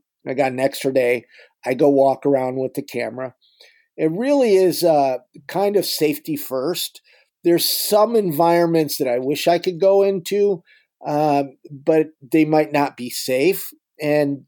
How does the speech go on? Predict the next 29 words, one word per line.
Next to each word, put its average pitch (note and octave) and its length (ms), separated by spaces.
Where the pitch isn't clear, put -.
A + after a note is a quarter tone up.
that's F#3 440
not F#3+ 360
just - 280
a G3 60
homeless F#3+ 640
thing. B2 260
We G#3 180
live G3 320
in D#3+ 100
a C3+ 80
really E3+ 640
weird C#3+ 560
world C3 480
right F#2+ 340
now. - 1080
Um, B2+ 600
and C#3+ 480
there's D3+ 420
just - 320
some F3+ 200
places D3 800
that D3 100
are D#3 80
not E3+ 240
safe. G#3 420
And C#3 120
that D3 180
might D3+ 280
be C#3+ 340